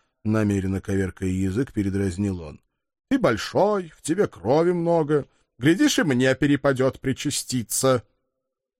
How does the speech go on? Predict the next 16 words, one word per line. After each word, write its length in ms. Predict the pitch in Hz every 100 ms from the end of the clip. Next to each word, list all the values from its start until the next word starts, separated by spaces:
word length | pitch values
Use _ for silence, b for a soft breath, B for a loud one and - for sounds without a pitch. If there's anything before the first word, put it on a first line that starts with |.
| _ _ _ -
Я 220 | 95 113
протянул 540 | 107 107 117 120 113
руку 280 | 120 123 113
к 80 | -
кувшину, 760 | 113 104 - 143 165 175 151 _ _ _ _ _
и 120 | 95
Вик 260 | 95 127 -
невольно 440 | 127 104 107 113
отпрыгнул. 640 | 107 - 92 85 82 76 - _ _ _ _ _ _ _ _
Я 180 | 98 156
без 180 | 123 110
улыбки 380 | 113 131 -
налил 320 | 101 104 110 104
себе 360 | - 98 104
еще 280 | 101 - 110
вина 440 | 101 107 175 156